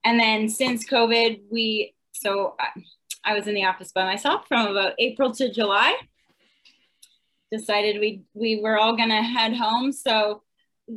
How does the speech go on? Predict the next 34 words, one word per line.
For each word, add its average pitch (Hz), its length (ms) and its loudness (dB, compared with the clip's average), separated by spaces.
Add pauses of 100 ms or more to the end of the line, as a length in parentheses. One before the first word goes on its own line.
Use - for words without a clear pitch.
(220)
the 247 560 0
great 254 340 -2
thing 254 360 -2
is 226 260 -8
we 226 140 -4
have 220 380 -2
been 220 160 -2
able 208 520 -2 (140)
to, 190 680 -2 (680)
like, 202 600 -4
pre-covid, 254 760 2
ha-, 240 380 0
have 226 360 0 (260)
the 233 100 -2
work 226 260 0
from 240 220 0
home 233 260 0
as 226 160 -6
an 226 60 -2
option. 220 580 -2
So 196 360 -2 (500)
it, 220 260 -4
it 220 180 0
really 226 220 0
hasn't 220 440 -2
been 202 260 -6
that 185 280 2 (560)
big 240 180 0
of 262 80 2
a 254 140 -2
change 262 640 -4
for, 254 560 0 (420)
for 233 180 0
us. 294 540 -2